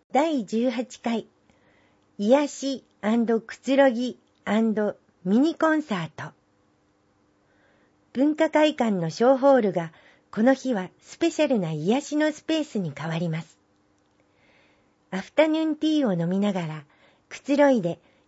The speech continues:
癒しの音楽に耳を傾けてみませんか？入場無料。有料の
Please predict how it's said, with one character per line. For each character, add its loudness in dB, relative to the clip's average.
癒 2
し -6
の 2
音 0
楽 -2
に -6
耳 0
を 0
傾 -2
け -4
て -2
み -4
ま -4
せ -2
ん 0
か？ -10
入 2
場 4
無 2
料。 0
有 0
料 4
の 0